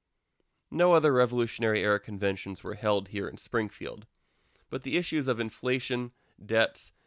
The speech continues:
and taxation would again draw people to Springfield a decade later in seventeen eighty-seven.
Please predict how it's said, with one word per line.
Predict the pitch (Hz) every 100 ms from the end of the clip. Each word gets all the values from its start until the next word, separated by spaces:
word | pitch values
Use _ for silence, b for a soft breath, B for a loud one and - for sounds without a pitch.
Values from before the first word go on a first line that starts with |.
| -
and | 104
taxation | - 117 117 - 113 110 117 113 123
would | 165 160
again | 120 120 151 135
draw | 110 110 104
people | - 110 101 98
to |
Springfield | - - 117 110 101 92 98 - _ _ -
a |
decade | 113 127 127 117 107
later | 107 110 95 90
in | 95
seventeen | - 104 98 - 98
eighty-seven. | 87 98 - 92 -